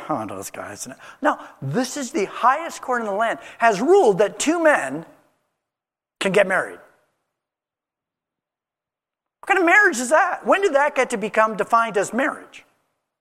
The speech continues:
God defines marriage. They spit on the law of God.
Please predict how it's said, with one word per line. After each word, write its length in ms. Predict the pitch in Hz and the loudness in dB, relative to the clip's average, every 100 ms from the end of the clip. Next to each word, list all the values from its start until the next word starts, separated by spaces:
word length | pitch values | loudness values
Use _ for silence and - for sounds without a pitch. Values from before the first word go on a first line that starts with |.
| _ _ _ _ | _ _ _ _
God 240 | 202 262 233 | 2 2 2
defines 400 | - 151 127 143 | -2 -4 -4 -10
marriage. 400 | 110 - _ _ _ _ _ _ _ _ _ _ 233 | -14 -16 _ _ _ _ _ _ _ _ _ _ -2
They 100 | 208 | 0
spit 560 | - - 277 202 - - _ _ _ _ _ _ _ _ _ _ _ | -2 0 0 0 -4 -18 _ _ _ _ _ _ _ _ _ _ _
on 120 | - 156 | -6 -2
the 60 | |
law 180 | 143 117 | 0 0
of 120 | 101 | -4
God. 200 | 101 85 | -12 -14